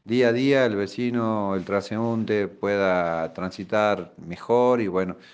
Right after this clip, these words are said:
co-, por eso también la enripiada, como eso también la, la pavimentación de estas calles que era, era fundamental y, y en esta época de crisis poder hacer dos calles de pavimento,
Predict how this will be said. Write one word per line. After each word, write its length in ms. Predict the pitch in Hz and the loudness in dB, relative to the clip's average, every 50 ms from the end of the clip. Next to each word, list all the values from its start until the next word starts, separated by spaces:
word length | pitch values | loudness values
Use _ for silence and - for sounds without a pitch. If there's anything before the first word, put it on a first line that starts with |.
| - _ _ _ _ _ | -20 _ _ _ _ _
co-, 220 | - 110 98 - | -6 -6 -6 -4
por 160 | - 98 95 104 | -2 -2 0 0
eso 220 | 107 - - 98 | 0 -2 -4 -2
también 300 | 85 95 92 104 107 101 95 | -2 -2 -2 -2 -2 -2 -2
la 100 | 92 95 | -2 -2
enripiada, 600 | 98 92 98 101 95 - 120 120 123 123 120 - | -4 -4 -6 -6 -2 0 2 2 4 2 2 0
como 180 | 98 90 90 | -2 -4 -4
eso 180 | 98 92 92 - | -4 -6 -8 -12
también 440 | - 90 90 95 95 98 98 98 92 | -12 -10 -8 -6 -6 -6 -4 -4 -2
la, 360 | 87 85 85 80 - - - 85 85 | -2 -4 -4 -6 -10 -14 -16 -14 -10
la 300 | 87 90 87 87 - - | -6 -4 -4 -4 -4 -2
pavimentación 800 | 92 90 95 95 98 98 95 92 98 95 - - 113 110 104 | -2 -2 -2 -2 -2 -4 -2 -2 -2 -4 -2 -4 -4 -4 -2
de 80 | 95 90 | -2 -2
estas 240 | 90 - - - - | -4 -4 -10 -14 -8
calles 340 | - 98 98 101 95 92 | -2 -2 -2 0 -2 -4
que 140 | 92 - 90 | -4 -4 -4
era, 440 | 87 87 85 80 78 78 80 76 73 71 | -2 -2 0 0 0 -2 -4 -6 -8 -8
era 180 | 78 90 92 90 | -8 -4 -4 -4
fundamental 540 | - - 95 98 104 107 107 127 139 143 127 | -4 -6 -6 -6 -4 -4 0 0 0 2 0
y, 220 | 107 95 90 85 - - - - - _ _ | -2 -4 -6 -8 -10 -14 -20 -20 -20 _ _
y 80 | - | -6
en 80 | 107 107 | -2 0
esta 220 | 117 117 117 117 | 0 2 4 4
época 480 | 117 120 120 123 120 107 117 110 101 95 | 4 4 2 0 -4 0 2 2 2 2
de 180 | 92 90 90 - | 2 0 -2 -4
crisis 400 | - 110 117 113 113 - 110 - | -6 -4 -4 -4 -4 -6 -10 -6
poder 320 | - 98 95 104 107 98 | -2 -2 0 0 0 0
hacer 460 | 98 92 - 98 101 101 95 87 78 | -2 -4 -4 -4 -4 -4 -4 -6 -6
dos 200 | 104 107 101 - | -6 -6 -6 -6
calles 400 | - - 104 104 98 95 92 87 | -4 -2 0 0 0 0 -2 -2
de 240 | 82 82 82 82 80 | -2 -4 -6 -8 -10
pavimento, 1080 | - - 90 92 95 107 117 120 117 110 123 113 107 101 95 90 90 87 85 80 76 | -6 -4 -4 -2 -2 -2 -2 -2 -2 0 0 2 4 4 4 2 2 2 0 -2 -4